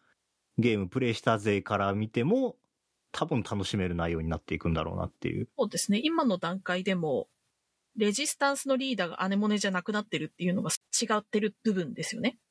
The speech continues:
Speaker 1: うん。まあ、その辺、元ネタを知ってると楽しめるところもあるし、別に知らなくても今回のストーリーはこういうストーリーなんでっていうので、知らなくても全然見ていけるので、いや、これはね、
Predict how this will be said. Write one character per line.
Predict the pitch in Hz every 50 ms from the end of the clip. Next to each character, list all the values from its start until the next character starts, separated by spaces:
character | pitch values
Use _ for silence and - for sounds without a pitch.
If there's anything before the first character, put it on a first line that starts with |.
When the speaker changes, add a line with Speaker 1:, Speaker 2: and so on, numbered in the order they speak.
| -
Speaker 1:
う | -
ん。 | 104 95 85 - _ _ _ _ _ _ _ _ _ _ _ _ _ _ _ - -
ま | 127
あ、 |
そ | - - 170
の | 180 190 180
辺、 | 185 185 185 175 170 147 - _ - - 208
元 | 175 180 208 202 - 262
ネ | 262 269 262
タ | 269 247
を | 247
知 | - - - 262
っ | 254 _ _ -
て | - 277
る | 262 269
と | 269 262 254
楽 | - 240 233 233
し | - - 233
め | 220 220 202
る | 180
と | 170 160
こ | 147 156 147
ろ | 139 135
も | 120 117 117
あ | 117
る | 113 113
し、 | - - 208 185 127
別 | 107 131 139 - 202 202
に | 202 196 190 180 - - - - _ _
知 | - - - 202
ら | 214 226
な | 247 240
く | -
て | - 180
も | 160 139
今 | - - 240 254 233
回 | - - 156 131 127
の | 123 127 113
ス | - -
ト | - 156 147
ー | 135
リ | 117 107
ー | 104
は | 110 104
こ | - - 135 131 127
う | 123 120
い | 117
う | 117
ス | - -
ト | 131 120
ー | 107
リ | 104
ー | 95
な | 90 85
ん | 87 90
で | 110
っ | 117
て | - - 101
い | 90
う |
の | 85 82 80
で、 | 85 85 85
知 | - - 156
ら | 156
な | 165 170
く | - -
て | -
も | 151 139 107
全 | 104 104 101 95
然 | 104 98 95 95 - _ - - - _ _ _ _ -
見 | 110 107 110
て | - 90
い | 87 82
け | - 101
る | 92 92
の | 90 85 80
で、 | 80 87 82 80 78 - _ _ _ _ _ _ _ _ _ _ _ _ _ _ _ _ _ _ -
い | -
や、 | 92 95
こ | - - 110 107
れ | 107
は | 107 104 107 107
ね、 | 107 104 101 101 101 98 98 98 95 92 90 85 85 82 - - _